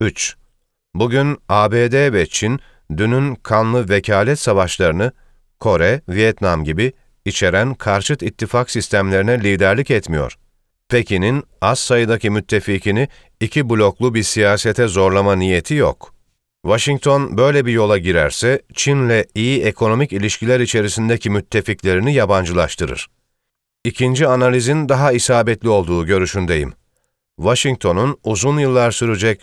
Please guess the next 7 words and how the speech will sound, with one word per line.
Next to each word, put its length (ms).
Çin 240
tehdidi 540
gündeminin 580
Pekin'le 520
ilgili 380
her 220
şeyi 340